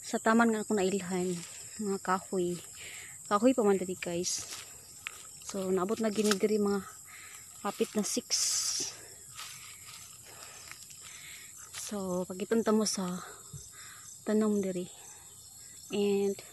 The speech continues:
wow, di ko, di, disclaimer ha, di ko kaila sa uban.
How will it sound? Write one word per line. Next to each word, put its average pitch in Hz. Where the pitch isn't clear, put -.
wow, 240
di 233
ko, -
di, 226
disclaimer 254
ha, 285
di 220
ko -
kaila 214
sa 196
uban. 190